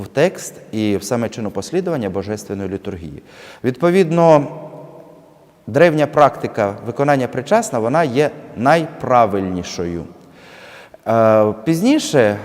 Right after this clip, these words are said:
зокрема у часи вісімнадцятого століття, в часи, коли барокова музика італійська, вона, е, заполонила фактично і обиход,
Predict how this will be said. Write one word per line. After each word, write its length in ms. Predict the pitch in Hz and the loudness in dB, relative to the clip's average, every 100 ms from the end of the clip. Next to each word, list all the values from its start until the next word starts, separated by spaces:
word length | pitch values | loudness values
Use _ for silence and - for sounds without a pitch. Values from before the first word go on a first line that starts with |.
| - - | -14 -12
зокрема 580 | 107 127 139 147 139 120 - | -8 -2 2 4 6 4 0
у 340 | 123 127 117 107 107 - - | 0 2 2 0 -6 -18 -8
часи 440 | 131 123 139 113 | -6 -2 0 0
вісімнадцятого 680 | 113 135 131 120 120 110 107 | 0 -2 0 -2 -2 -4 -4
століття, 600 | - 117 208 240 127 110 | -2 0 -2 -2 -4 -4
в 80 | |
часи, 300 | - 113 131 | -4 -6 -6
коли 240 | 120 113 107 | -2 0 2
барокова 500 | 107 127 120 110 104 | 2 2 0 0 0
музика 400 | 107 101 104 104 | -2 -4 -4 -4
італійська, 540 | 104 107 110 104 107 | -4 -4 -4 -4 -4
вона, 300 | 98 107 104 - - - - - | -2 0 -2 -4 -18 -20 -20 -8
е, 540 | 90 92 92 90 90 85 85 - - - 87 | 0 4 4 4 2 -2 -6 -16 -20 -16 -2
заполонила 760 | 117 123 127 135 139 110 98 | 0 2 4 4 4 2 0
фактично 720 | 110 92 - 110 - 107 104 - | -2 -6 -4 -6 -4 -2 -2 0
і 60 | 123 | 2
обиход, 640 | 104 92 - 214 254 | 2 0 -2 0 0